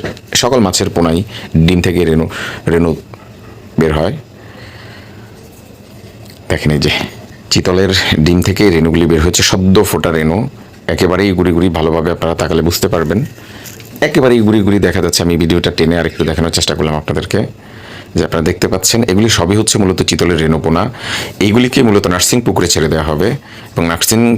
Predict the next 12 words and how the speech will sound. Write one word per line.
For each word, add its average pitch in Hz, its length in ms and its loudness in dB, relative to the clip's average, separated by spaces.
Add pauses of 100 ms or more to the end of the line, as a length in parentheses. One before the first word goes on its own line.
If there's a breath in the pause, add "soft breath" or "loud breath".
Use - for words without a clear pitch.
(120)
পুকুরে 104 300 0
নার্সিং 92 240 0
করার 90 280 0
পরে 82 220 2
এই 78 120 0
যে - 60 -2 (560 loud breath)
আপনারা 78 200 -4
দেখতে - 160 -2
পাচ্ছেন 85 320 0 (680 loud breath)
এগুলি 104 180 2
সবই 101 280 2
হচ্ছে 120 260 0